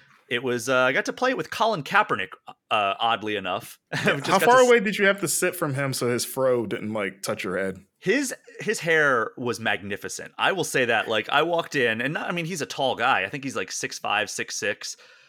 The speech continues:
Speaker 1: So obviously I spotted him from a mile away when I walked into, like, this hotel suite that it was hosted in.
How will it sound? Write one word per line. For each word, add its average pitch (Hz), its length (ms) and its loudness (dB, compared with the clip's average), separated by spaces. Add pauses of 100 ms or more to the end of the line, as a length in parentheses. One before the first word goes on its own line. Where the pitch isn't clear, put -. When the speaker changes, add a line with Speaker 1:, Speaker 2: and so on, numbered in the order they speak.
(120)
Speaker 1:
So 185 140 -4
obviously 180 380 2
I 143 80 4
spotted 135 400 2
him 127 80 -2
from 120 100 -4
a 113 80 -2
mile 113 300 2
away 113 400 2
when 107 120 -2
I 101 160 0
walked 113 220 0
into, 110 180 -6
like, 110 140 -2
this 107 120 -6
hotel 113 360 -2
suite 117 320 -8
that 110 100 -2
it 98 80 -2
was 101 140 -8
hosted 160 320 -6
in. 92 320 -2